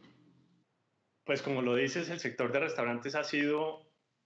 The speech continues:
uno de los sectores más duramente golpeados.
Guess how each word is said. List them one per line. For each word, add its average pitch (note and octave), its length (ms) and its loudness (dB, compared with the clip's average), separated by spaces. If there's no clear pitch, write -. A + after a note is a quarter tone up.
uno B2+ 220 0
de C#3+ 40 4
los C#3+ 140 0
sectores A#2 360 0
más C3+ 580 -2
duramente C3 500 0
golpeados. G2+ 720 -2